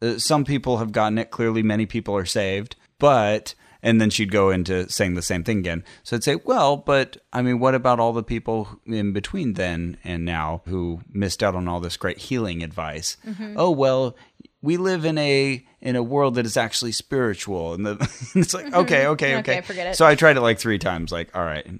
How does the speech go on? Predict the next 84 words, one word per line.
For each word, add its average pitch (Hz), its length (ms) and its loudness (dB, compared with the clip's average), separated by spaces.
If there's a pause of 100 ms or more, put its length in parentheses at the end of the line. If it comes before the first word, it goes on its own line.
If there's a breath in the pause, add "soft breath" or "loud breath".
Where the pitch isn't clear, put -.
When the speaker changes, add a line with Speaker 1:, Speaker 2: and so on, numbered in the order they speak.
Speaker 1:
uh, 87 220 -8
no 87 180 -8
more." 82 320 -8
Speaker 2:
And 262 180 -4
also, 277 400 -2
we 254 100 -2
talked 302 240 -2
about 262 160 0
this. 285 260 0
I 220 140 -2
don't 262 160 -4
know 247 180 -2
what 220 300 -4
they 233 120 -4
mean 214 220 -8
by 180 140 -2
saved 196 520 -6
'cause 185 140 -10
they 190 80 -6
don't 185 160 -10
believe 180 220 -8
in 175 60 -10
hell. 165 400 -8 (340)
Speaker 1:
Right. 139 640 -2
Speaker 2:
What 226 140 -12
does 139 80 4
Speaker 1:
And, 139 120 4
Speaker 2:
that 135 160 -10
Speaker 1:
and 139 160 4
at 135 80 2
Speaker 2:
mean? - 100 -10
Speaker 1:
first, 170 380 0
I 131 100 2
think 123 160 0
maybe 110 240 2
she 110 160 -2
was 95 100 -2
just 98 200 -2
responding 95 500 -6
to 98 80 -10
that, 98 520 -6 (160)
uh, 87 220 -2
because 85 380 -6
Speaker 2:
Oh, 240 100 4
Speaker 1:
I'd 107 160 2
Speaker 2:
you 131 100 0
Speaker 1:
used 151 100 2
Speaker 2:
used 202 80 -2
Speaker 1:
the 160 60 2
Speaker 2:
the - 80 -2
Speaker 1:
word, 165 200 2
Speaker 2:
language? 208 320 -6
Speaker 1:
but 101 200 -6
Speaker 2:
Okay. 143 180 8
Speaker 1:
later 151 240 6
on 131 200 4
we 101 140 0
saw 95 260 2
them 92 200 0
use 90 220 -2
salvation. 87 640 -4
I 104 100 -8
don't 131 120 -2
Speaker 2:
Yeah, 135 40 0
Speaker 1:
know 131 60 0
Speaker 2:
I - 20 0
Speaker 1:
what 120 80 0
Speaker 2:
think 117 80 -4
Speaker 1:
that's 117 140 -2
supposed 202 260 -2
Speaker 2:
so. 202 60 -8
Speaker 1:
to 107 60 -6
even - 200 -4
Speaker 2:
Yeah, - 80 0
Speaker 1:
mean. - 480 -2
Speaker 2:
I - 20 -8
don't 208 180 -8
know. 202 200 -6
And 220 160 -4
I 214 80 -4
think 220 240 -10
if 214 180 -10
we 202 140 -6
asked, 202 520 -6